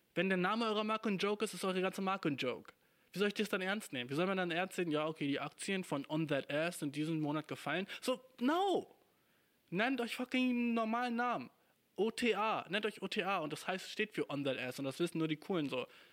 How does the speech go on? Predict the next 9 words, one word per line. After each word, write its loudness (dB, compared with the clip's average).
Aber -4
warum 0
denn, 2
warum 0
denn -2
so -4
fucking -2
hip -2
sein? -4